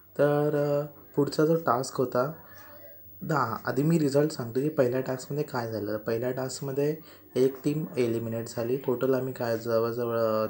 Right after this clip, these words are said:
तेरा किंवा चौदा टीम्स असू, तर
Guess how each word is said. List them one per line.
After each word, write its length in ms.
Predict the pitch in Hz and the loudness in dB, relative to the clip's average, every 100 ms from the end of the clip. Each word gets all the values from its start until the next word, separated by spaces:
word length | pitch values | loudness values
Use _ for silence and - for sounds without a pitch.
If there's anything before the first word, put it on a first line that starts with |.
| - | 0
तेरा 300 | 110 113 117 | 0 0 -4
किंवा 760 | 120 - - 127 117 113 117 117 - | -8 -18 -14 -10 -6 -4 -4 -6 -2
चौदा 260 | 127 123 123 | 2 2 2
टीम्स 420 | - 127 131 - | 0 -2 -2 -4
असू, 340 | 131 - 120 - - - - - - - - | -6 -2 -2 -4 -8 -20 -20 -20 -20 -20 -4
तर 180 | 123 120 | 0 0